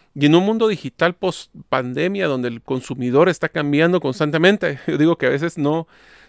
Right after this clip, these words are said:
no sabemos lo que no sabemos y no sabemos lo que queremos. Tenemos que ir validando constantemente qué son las cosas que el consumidor valora.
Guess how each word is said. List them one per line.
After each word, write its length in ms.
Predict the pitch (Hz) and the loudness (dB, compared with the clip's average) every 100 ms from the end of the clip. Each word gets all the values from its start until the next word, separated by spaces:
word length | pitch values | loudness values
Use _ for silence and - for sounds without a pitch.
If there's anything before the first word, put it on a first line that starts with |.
| - | -6
no 100 | 156 | -2
sabemos 380 | 160 156 180 185 | 2 4 6 6
lo 100 | 151 | 4
que 100 | 131 | 2
no 120 | 143 | -2
sabemos 580 | 151 143 170 196 196 - | 2 4 4 2 -4 -8
y 280 | - 131 127 | -6 -4 -4
no 300 | - 143 170 | -2 0 0
sabemos 400 | 156 143 151 175 | 2 4 4 2
lo 100 | 156 | 0
que 100 | - | -2
queremos. 600 | - 135 196 170 185 - _ _ _ _ _ _ _ - | -6 0 2 0 -6 -12 _ _ _ _ _ _ _ -2
Tenemos 340 | 151 165 180 | 0 2 -2
que 100 | 202 | -4
ir 60 | 185 | 2
validando 560 | 196 156 147 185 190 | 2 4 2 2 0
constantemente 640 | 151 127 147 147 147 156 165 | -4 -6 -4 -4 -4 -6 -8
qué 100 | 143 | -6
son 140 | 147 | -4
las 120 | 135 | -4
cosas 220 | 143 147 | -6 -8
que 80 | - | -6
el 60 | 143 | -6
consumidor 640 | 135 127 120 120 135 - | -6 -6 -4 -2 -2 -2
valora. 560 | 139 123 120 131 127 | -4 -2 2 2 2